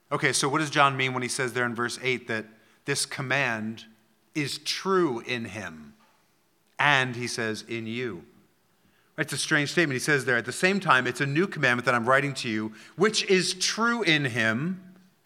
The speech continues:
and in you." So when John talks about the command to love our brothers and sisters, he says that this command is true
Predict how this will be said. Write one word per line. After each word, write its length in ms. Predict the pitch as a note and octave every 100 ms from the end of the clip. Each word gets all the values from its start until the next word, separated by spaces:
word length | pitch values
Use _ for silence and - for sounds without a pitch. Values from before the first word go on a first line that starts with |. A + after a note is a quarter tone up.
| _ _ _
and 580 | D#3+ E3 D3+ C3+ C#3+ C#3 - _
in 400 | B2 B2 B2+ C3
you." 420 | C3+ D3+ D3 F#2 - - _ _ _ _ _ _ _ _ _ _ _ _ _ _
So 120 | -
when 120 | D#3
John 200 | D3 F#3
talks 240 | F3+ F3 -
about 220 | D#3 C#3
the 60 | -
command 340 | D3 C#3 C#3
to 80 | C#3
love 180 | C3 D3+
our 100 | D3
brothers 340 | C3+ C#3 D3
and 80 | D3+
sisters, 340 | C#3 A#2+ C3
he 120 | A#2 C#3
says 300 | D#3 C#3 A#2
that 200 | C3 - - -
this 340 | C3 F#3 -
command 540 | - - D3+ D3+ D#3 D3
is 260 | C#3+ B2+
true 800 | - - - F#3 F3+ B2+ A2 A#2